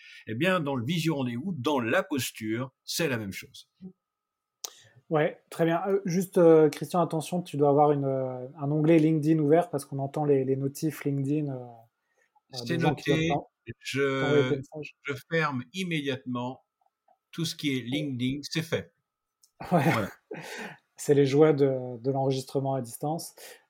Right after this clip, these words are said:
Speaker 2: Euh, oui, effectivement, pour rebondir sur ce que tu disais sur la, la présentation de tes lives, moi, je les ai trouvés très pro, effectivement, avec des, avec un cadre, euh, t-, très, très pro, hein, et, euh,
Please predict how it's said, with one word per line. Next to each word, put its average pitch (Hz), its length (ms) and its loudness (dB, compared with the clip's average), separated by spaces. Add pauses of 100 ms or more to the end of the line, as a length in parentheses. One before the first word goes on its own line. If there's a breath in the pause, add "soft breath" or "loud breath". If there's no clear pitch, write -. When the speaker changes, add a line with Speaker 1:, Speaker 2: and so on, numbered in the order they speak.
Speaker 2:
Euh, 147 100 6
oui, 185 220 12
effectivement, 170 460 4
pour 147 180 4
rebondir 151 420 6
sur 143 240 -4
ce - 60 -18
que 151 80 -2
tu 143 160 -4
disais 147 320 6
sur 147 240 -2
la, 127 220 -4
la 127 100 -10
présentation 143 560 -2
de 139 60 -12
tes 139 100 0
lives, 160 300 4
moi, 143 180 2
je 139 60 2
les 135 160 2
ai 131 40 0
trouvés 135 240 -2
très 156 240 2
pro, 165 280 4
effectivement, 143 540 -2
avec 131 180 0
des, 123 420 -8 (380 soft breath)
avec 127 260 -6
un 135 80 -6
cadre, 147 400 4
euh, 123 320 -8 (160)
t-, - 160 -18 (100)
très, 151 400 -2 (120)
très 143 240 -2
pro, 196 320 4
hein, 160 220 -2
et, 131 220 -2
euh, 135 140 -8